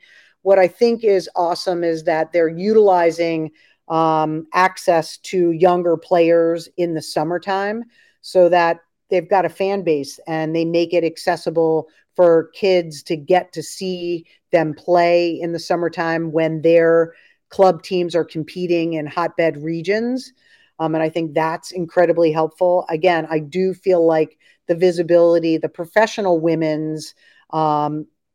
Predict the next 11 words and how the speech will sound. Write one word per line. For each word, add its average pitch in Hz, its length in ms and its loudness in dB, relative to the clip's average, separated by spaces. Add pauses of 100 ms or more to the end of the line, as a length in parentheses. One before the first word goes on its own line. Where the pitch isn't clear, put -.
(200)
uh, 165 120 -4
lacrosse 160 500 0
is 156 160 -4
not 165 460 -2
currently, 160 500 -2
at 147 80 -4
least 147 260 -12
I 170 140 0
have 160 180 2
not 160 300 -6
seen 156 360 -4